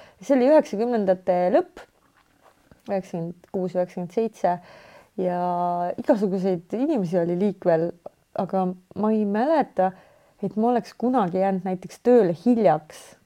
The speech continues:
Ma pidin minema hommikul kaheksaks ja siis õhtul, minu arust meil oli kaheteisttunnised päevad, seal oli mingi sihuke pikk, lühike nädalasüsteem. Õhtul siis pärast jälle koju ja mingid päevad käisid niimoodi kolm päeva järjest.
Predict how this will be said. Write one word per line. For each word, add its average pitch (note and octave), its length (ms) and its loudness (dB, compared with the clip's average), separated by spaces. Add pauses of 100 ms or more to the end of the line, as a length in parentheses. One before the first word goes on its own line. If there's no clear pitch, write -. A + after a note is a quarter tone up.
(540)
Ma G3+ 120 -4
pidin A3 160 2
minema A3 300 2
hommikul G#3+ 380 -2
kaheksaks D#4 600 -4
ja A3 80 -4
siis F#3+ 200 -10
õhtul, G3+ 360 -2 (640)
minu D4+ 140 -2
arust A#3 220 -4
meil F#3+ 140 -2
oli F#3+ 160 -2
kaheteisttunnised F#3 960 -2
päevad, G3 400 -2
seal F3+ 180 -4
oli F#3 100 -2
mingi F3 200 -6
sihuke F3+ 200 -8
pikk, - 240 -4
lühike F#3 280 -2
nädalasüsteem. F3 640 -4 (400)
Õhtul G#3 260 -2
siis F#3+ 180 -12
pärast F#3+ 340 -2
jälle F3+ 180 -2
koju C#4 340 4 (500)
ja F#3 220 2 (100)
mingid G3 360 -4
päevad F#3+ 280 4
käisid F#3 240 -2
niimoodi F#3+ 200 -4
kolm A#3+ 200 6
päeva F#3 240 2
järjest. G#3 480 -2